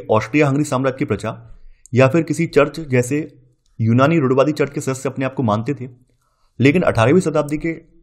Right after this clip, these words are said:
अंतिम दशकों में लोग स्वयं को एक ऐसे समुदाय के सदस्य के रूप में पहचानने लगे हैं जो एक भाषा, जैसे कि फ्रेंच या जर्मन बोलते थे। यानी कहने का मतलब ये है कि पहले यहाँ पर लोगों में ये नहीं था कि क्षेत्र में एक भाषा बोली जाती है, वही हमारा राज्य बनेगा, ऐसी कोई भावना नहीं थी।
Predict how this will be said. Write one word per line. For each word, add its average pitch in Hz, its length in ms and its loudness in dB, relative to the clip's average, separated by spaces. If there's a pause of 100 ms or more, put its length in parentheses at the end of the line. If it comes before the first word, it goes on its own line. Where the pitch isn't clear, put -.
(160)
अंतिम 127 320 4
दशकों 120 280 0
में 98 300 -10 (440)
लोग 139 280 6
स्वयं 170 220 -4
को 175 120 -4
एक - 220 -14
ऐसे 120 180 4
समुदाय 165 300 0
के 170 80 -6
सदस्य 151 220 -4
के 160 60 -2
रूप 151 180 -2
में 151 140 -10 (300)
पहचानने 110 400 0
लगे 131 200 -2
हैं - 320 -6 (380)
जो 120 140 4
एक 160 140 2
भाषा, 113 600 -2 (180)
जैसे 123 260 0
कि 180 60 2
फ्रेंच 151 360 -2
या 170 60 -2
जर्मन 139 260 0
बोलते 107 240 -4
थे। 98 80 -10 (920)
यानी 160 120 2
कहने 143 220 4
का 185 80 2
मतलब 190 140 2
ये 180 100 -2
है 196 60 -4
कि 208 60 -4
पहले 151 300 2
यहाँ 170 140 0
पर 190 100 -4
लोगों 175 240 0
में 190 120 -4
ये 185 120 -2
नहीं 185 140 -2
था 190 120 0
कि 190 160 -4
क्षेत्र 143 300 0
में 175 100 -2
एक 170 100 -8
भाषा 117 260 2
बोली 160 160 0
जाती 147 300 -4
है, 151 160 -10 (300)
वही 117 180 6
हमारा 143 220 2
राज्य 139 220 2
बनेगा, 131 240 -6
ऐसी 131 260 -4
कोई 185 100 -2
भावना 131 240 2
नहीं 110 140 -4
थी। 90 140 -8